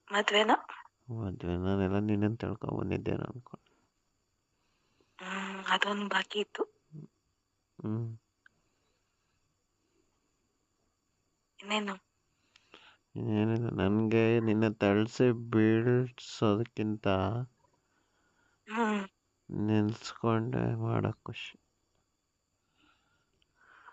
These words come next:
Speaker 1: ಕಾಲ್ ನೋವ್ ಬರುತ್ತಲ್ಲ?
Speaker 2: ಏನ್ ತಡ್ಕೊಳೋದು? ಏನೇನೋ ತಡ್ಕೊತೀವಂತೆ. ಒಂದ್ ಟೂ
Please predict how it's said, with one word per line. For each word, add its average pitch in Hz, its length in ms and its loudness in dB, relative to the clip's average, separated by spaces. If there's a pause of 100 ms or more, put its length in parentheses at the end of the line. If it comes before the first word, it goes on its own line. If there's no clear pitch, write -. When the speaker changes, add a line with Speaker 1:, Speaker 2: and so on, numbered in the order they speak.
Speaker 1:
ಕಾಲ್ 208 320 4
ನೋವ್ 226 200 4
ಬರುತ್ತಲ್ಲ? 208 500 0 (1400)
Speaker 2:
ಏನ್ 180 280 4 (300)
ತಡ್ಕೊಳೋದು? 113 680 -4 (180)
ಏನೇನೋ 110 380 4
ತಡ್ಕೊತೀವಂತೆ. 107 840 -2 (920)
ಒಂದ್ 104 160 -2
ಟೂ 110 120 2